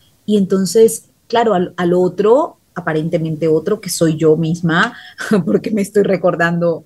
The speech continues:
a mí misma la verdad a través de esos aparentes otros, eh, puedo decirle, "Oye, vete a sentir y observa cuando venga una expectativa, déjala caer".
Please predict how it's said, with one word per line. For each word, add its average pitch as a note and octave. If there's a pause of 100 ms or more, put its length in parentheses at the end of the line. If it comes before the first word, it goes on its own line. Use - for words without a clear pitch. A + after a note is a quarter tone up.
a F#3
mí F3+
misma F3+
la E3
verdad E3
a D#3+
través D#3+
de E3+
esos E3+
aparentes E3
otros, G#3+ (480)
eh, G#3 (140)
puedo A3+
decirle, A3+
"Oye, G#3+ (180)
vete E3+
a G3
sentir A#3+
y F#3+ (240)
observa E3+
cuando E3+
venga E3+
una F3
expectativa, F3+
déjala D#3+
caer". D3